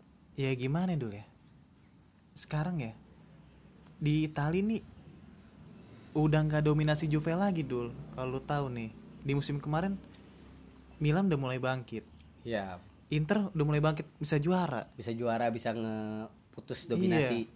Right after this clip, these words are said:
Speaker 1: Atlanta makin stabil aja mainnya juga, Dul.
Speaker 2: Oke, Atlan-, eh, Atla-, Atlanta,
Speaker 1: <clears throat>
Speaker 2: oke,
Speaker 1: Iya,
Speaker 2: Atlanta,
Speaker 1: tiga
Speaker 2: oke.
Speaker 1: besar itu, Inter, Milan, Atlanta,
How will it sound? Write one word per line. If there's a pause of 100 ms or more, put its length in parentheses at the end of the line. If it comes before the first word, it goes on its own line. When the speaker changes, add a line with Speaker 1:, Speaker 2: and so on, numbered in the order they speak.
(220)
Speaker 1:
Atlanta
makin
stabil
aja
mainnya
juga,
Dul. (300)
Speaker 2:
Oke,
Atlan-,
eh,
Atla-,
Atlanta,
Speaker 1:
<clears throat>
Speaker 2:
oke,
Speaker 1:
Iya,
Speaker 2:
Atlanta,
Speaker 1:
tiga
Speaker 2:
oke.
Speaker 1:
besar
itu, (560)
Inter,
Milan,
Atlanta,